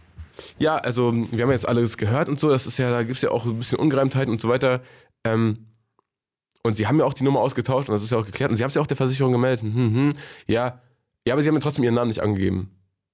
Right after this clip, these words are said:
Ich sag, "Ja, das wussten wir doch aber vor zwei Stunden." "Ja, und wir haben ihnen ja letztes Jahr auch schon mal, äh, angeboten, das irgendwie für achthundert Euro, dann wäre kein Registereintrag gekommen."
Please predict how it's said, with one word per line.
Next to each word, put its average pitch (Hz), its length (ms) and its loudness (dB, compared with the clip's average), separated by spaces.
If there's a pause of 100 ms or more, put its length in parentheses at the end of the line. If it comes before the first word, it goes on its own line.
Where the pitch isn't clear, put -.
(440)
Ich - 100 -18
sag, 98 140 0
"Ja, 120 100 2
das 110 200 0
wussten 143 240 2
wir 135 80 4
doch 127 80 2
aber 120 160 2
vor 110 160 -2
zwei 104 180 0
Stunden." 120 640 -2 (800)
"Ja, 135 180 2
und 135 100 0
wir 139 60 0
haben 165 80 2
ihnen 165 80 4
ja 131 60 4
letztes 147 220 -2
Jahr 123 120 4
auch 127 80 2
schon 127 140 0
mal, 110 240 0
äh, 101 140 2 (100)
angeboten, 147 460 2
das 120 120 0
irgendwie 120 260 0
für 113 400 0
achthundert 120 320 -2
Euro, 123 400 2 (240)
dann 110 180 2
wäre 117 140 2
kein 123 320 0
Registereintrag 107 720 0
gekommen." 101 440 -2